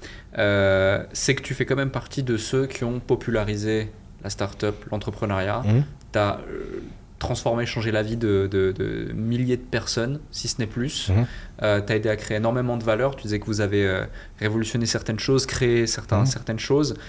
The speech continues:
Speaker 1: Je sais pas exactement les chiffres de The Family, mais je crois que c'est quelque chose comme plus de sept cents start-, start-up.
Speaker 2: Ouais, sept cents,
Speaker 1: C'est,
Speaker 2: ouais.
Speaker 1: euh, une valorisation à plus d'un milliard cumulé
Speaker 2: Ouais.
Speaker 1: dans, dans ces
Speaker 2: Ah,
Speaker 1: start-up.
Speaker 2: beaucoup plus, beaucoup
Speaker 1: Beaucoup
Speaker 2: plus.
Speaker 1: plus maintenant.
Speaker 2: Ouais.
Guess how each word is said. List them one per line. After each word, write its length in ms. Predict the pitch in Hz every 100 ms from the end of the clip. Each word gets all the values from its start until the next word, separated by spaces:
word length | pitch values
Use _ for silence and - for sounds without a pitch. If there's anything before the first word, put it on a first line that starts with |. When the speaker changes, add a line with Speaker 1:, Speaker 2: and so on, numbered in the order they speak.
| - - - -
Speaker 1:
Je 100 | -
sais 80 | 139
pas 140 | 131
exactement 340 | 131 123 131 127
les 100 | 117
chiffres 280 | - 139 127
de 60 |
The 140 | 123 120
Family, 440 | 127 120 120 131
mais 160 | 110 101
je 60 |
crois 100 | -
que 60 | 101
c'est 100 | 107
quelque 80 | 104
chose 160 | 110
comme 320 | - 101 98 95
plus 100 | -
de 60 | -
sept 140 | 110
cents 160 | - 110
start-, 380 | 110 - 120 -
start-up. 520 | - - 123 127 120
Speaker 2:
Ouais, 140 | 107
sept 220 | 101 - 95
cents, 100 | -
Speaker 1:
C'est, 300 | - - 110
Speaker 2:
ouais. 60 |
Speaker 1:
euh, 340 | 104 98 98 101
une 80 | 101
valorisation 580 | 104 104 104 101 - 104
à 40 |
plus 160 | 98 110
d'un 140 | 113
milliard 400 | 117 117 117 -
cumulé 320 | - 113 110
Speaker 2:
Ouais. 40 | 113
Speaker 1:
dans, 220 | 107 98
dans 160 | 107
ces 140 | 104 110
Speaker 2:
Ah, 80 | 92
Speaker 1:
start-up. 340 | 92 95 104
Speaker 2:
beaucoup 100 | 101
plus, 240 | - 90
beaucoup 200 | 87 85 117
Speaker 1:
Beaucoup 220 | 95 127
Speaker 2:
plus. 20 |
Speaker 1:
plus 260 | - 123 117
maintenant. 400 | 107 120 127 92
Speaker 2:
Ouais. 220 | 87